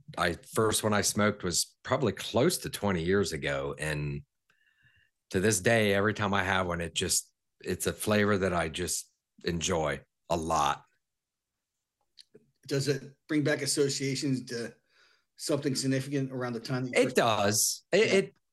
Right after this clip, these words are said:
Speaker 1: mo-, more than anything, it was the way that it was found. It was just, we were up in Canada, me and a friend of mine, messing around. We were both,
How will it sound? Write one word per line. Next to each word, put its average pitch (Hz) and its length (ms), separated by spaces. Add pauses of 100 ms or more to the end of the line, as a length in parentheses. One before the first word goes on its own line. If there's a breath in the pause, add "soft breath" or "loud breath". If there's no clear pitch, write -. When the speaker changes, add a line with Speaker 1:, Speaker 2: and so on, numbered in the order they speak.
Speaker 1:
mo-, 139 340
more 202 260
than 156 180
anything, 127 560
it 110 180
was 113 220
the 107 100
way 117 400
that 101 340
it 101 180
was 95 240
found. 69 760 (640 soft breath)
It 113 120
was 110 200
just, 113 360
we 92 120
were 95 120
up 113 120
in 117 100
Canada, 110 720 (100)
me 87 120
and 98 80
a 101 100
friend 104 220
of 98 80
mine, 98 440 (520 soft breath)
messing 98 320
around. 92 300
We 101 120
were 95 100
both, 82 260